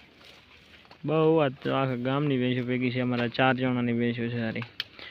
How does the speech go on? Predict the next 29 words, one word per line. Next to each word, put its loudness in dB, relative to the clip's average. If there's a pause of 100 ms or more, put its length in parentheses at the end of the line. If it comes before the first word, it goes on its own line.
(260)
અહીંયા 2
છે -4
આપણી -2
લાડચી, -2 (400)
એ -6
બધી -6
છે -6
આપણી -6
ભેંસો. -8
જુઓ, -8
અહીંયા -4
છે -8
ગાંડી -2
ને. -6 (1400)
તો -10
ચલો, -2 (140)
હવે -4
આગળ -2
તમને -4
બતાવું. -8 (280)
મિત્રો, 6
તો 8
આપણી 6
ભેંસો 0
ચડી 2
ગઈ 2
છે, -4
જુઓ, 2
રોડે. 2